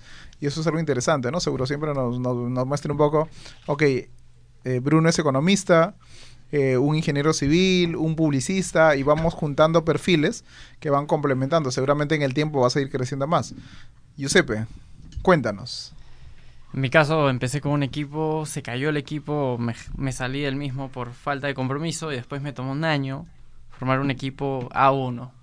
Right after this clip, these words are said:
Speaker 2: un equipo de personas comprometidas, profesionales y súper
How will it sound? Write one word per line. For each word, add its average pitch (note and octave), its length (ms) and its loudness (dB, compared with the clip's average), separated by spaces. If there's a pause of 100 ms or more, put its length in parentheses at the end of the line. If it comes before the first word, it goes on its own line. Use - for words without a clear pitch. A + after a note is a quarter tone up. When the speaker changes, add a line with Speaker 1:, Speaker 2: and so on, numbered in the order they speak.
Speaker 2:
un C#3 100 -8
equipo C#3+ 300 -2
de C#3 60 0
personas C3+ 360 -4
comprometidas, D3 800 -4
profesionales C3 1080 -6 (400)
y B2+ 100 -8
súper C3 560 -2